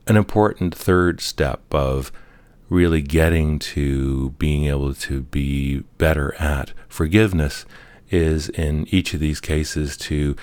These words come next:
acknowledge that you yourself have a role to play in it. And the benefit of doing that is not only to diminish, so the other person's sort of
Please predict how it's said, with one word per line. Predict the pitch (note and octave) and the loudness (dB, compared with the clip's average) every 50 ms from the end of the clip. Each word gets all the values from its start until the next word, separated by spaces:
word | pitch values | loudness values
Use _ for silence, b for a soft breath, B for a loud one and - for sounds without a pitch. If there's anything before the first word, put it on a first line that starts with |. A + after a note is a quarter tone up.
| B B B B B B | B B B B B B
acknowledge | E2 D#2 C#2+ D2+ C#2+ C#2+ C#2+ C#2+ D2 C#2+ C2+ - - | 0 0 2 0 2 2 2 2 2 0 -2 -4 -4
that | - C#2+ C#2+ - | -2 -2 -2 0
you | - D2+ D2+ | 0 0 0
yourself | D2 C#2+ C#2+ C#2+ - - D#2+ D#2+ D#2 - | 0 0 -2 -2 -2 0 0 0 0 -2
have | - D2 C#2+ | -4 -4 -2
a | D2 C#2 | -2 -2
role | C2+ D2 C#2+ D2 | -2 -2 -2 -2
to | - - | -4 -6
play | C#2 - - C#2 C2 | -8 -4 -4 -2 -2
in | C2+ C#2 C#2+ | -2 -2 -4
it. | - - - | -6 -4 -2
And | - F2+ E2+ D#2+ D2+ | 0 2 2 2 2
the | E2 D#2 D2 | 2 0 0
benefit | D2 - E2+ G2+ B2 D3+ D3 - - E2+ E2 | 0 2 2 4 4 2 2 0 0 0 0
of | D#2+ D2 | 0 2
doing | D2+ E2+ F2 F#2+ F#2+ F#2+ | 2 4 4 4 4 2
that | E2 C2+ B1+ B1 B1+ - - - - - b b b | 0 0 -2 -4 -6 -8 -12 -20 -20 -20 b b b
is | - F2 E2 | -2 0 2
not | E2 D#2+ F#2 F#2+ G#2+ A2 | 2 4 4 4 4 4
only | F#2+ G#2+ A#2 B2+ B2 A2+ G2 E2+ C#2+ C#2 C#2+ | 4 4 4 4 4 2 2 0 -2 -4 -6
to | - - E2+ | -4 -2 -2
diminish, | D2+ C#2 D#2 D2+ D2 D2+ D#2+ E2+ E2 D2 C#2 - - - - - - - - - _ - | 0 2 2 2 4 4 2 2 2 0 -2 -4 -6 -10 -10 -10 -12 -16 -18 -20 _ -16
so | - - - D#2 C#2+ | -12 -6 -4 -4 -2
the | - D2 D2+ | 0 0 2
other | D#2 E2+ E2 E2 D#2 D2+ | 2 2 2 2 0 0
person's | - - E2 D#2 D#2 - - D2 C#2+ C#2 C#2 - | 0 0 0 0 0 0 -2 -4 -4 -4 -4 -6
sort | - C#2+ C#2+ C#2+ | -8 -6 -4 -4
of | C#2 - | -6 -6